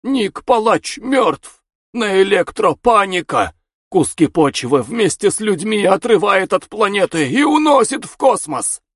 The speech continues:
Миррор прислал один корабль, но и всё. И что-то с этим транспортом нечисто. Подозреваю, что он не спасал людей, а захватывал заложников.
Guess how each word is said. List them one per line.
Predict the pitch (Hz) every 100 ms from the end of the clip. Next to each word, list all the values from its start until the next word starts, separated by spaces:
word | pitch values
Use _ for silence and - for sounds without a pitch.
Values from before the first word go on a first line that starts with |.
| _ _ _ _ _ _ -
Миррор | 240 285 240 196 196 156
прислал | 269 285 - 226 214 190
один | 175 233 202
корабль, | 165 214 220 196 170 208 208
но | 233 254 226
и | 208 185
всё. | 160 - - 160 156 - _ _ _ -
И | 214
что-то | - - - 202 226
с | -
этим | 254 - 233 226
транспортом | 277 214 185 - 233 - 214
нечисто. | 226 220 - 233 - - 131 - _ _ -
Подозреваю, | 170 170 175 208 185 165 196 185
что | - - 175
он | 196 190 196
не | 214
спасал | 208 - 220 - 220 240
людей, | 233 240 180 208 180 120
а | 135
захватывал | 214 254 - 294 240 254 240 233
заложников. | 190 254 254 233 165 254 - 226 -